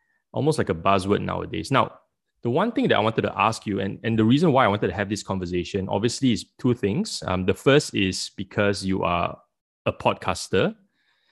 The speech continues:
and secondly, you've also built quite a following on LinkedIn. Now, before we get into that, I'd just like to hear a bit more of how did you arrive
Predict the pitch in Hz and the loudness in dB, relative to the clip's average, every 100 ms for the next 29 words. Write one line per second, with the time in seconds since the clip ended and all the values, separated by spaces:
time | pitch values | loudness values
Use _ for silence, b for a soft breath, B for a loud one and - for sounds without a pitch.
0 | _ - 104 98 - 120 135 135 135 98 | _ -4 -2 0 -2 0 2 4 4 2
1 | - 131 135 131 127 92 117 - - 160 | 0 0 0 0 -2 2 0 0 -2 -4
2 | - - 110 101 104 107 87 87 87 87 | -4 -8 -2 0 0 -2 -6 -6 -6 -4
3 | 98 85 85 _ _ _ b b b - | -4 -4 -8 _ _ _ b b b -2
4 | 120 101 - _ _ _ _ _ - 120 | 2 2 -2 _ _ _ _ _ -4 -2
5 | - 190 117 87 117 113 - 98 - 87 | 4 4 4 4 2 2 0 -4 -2 -2
6 | 87 95 - 110 147 233 233 196 190 190 | 0 0 -2 -4 -4 -6 -2 -2 0 -2
7 | - 123 117 98 98 - 101 98 98 95 | 0 6 8 6 4 0 0 0 2 0
8 | 85 - - 120 151 180 101 95 92 107 | -2 -6 -8 -2 0 0 -2 -4 -2 -2
9 | 90 92 95 95 101 104 | -2 0 2 4 4 0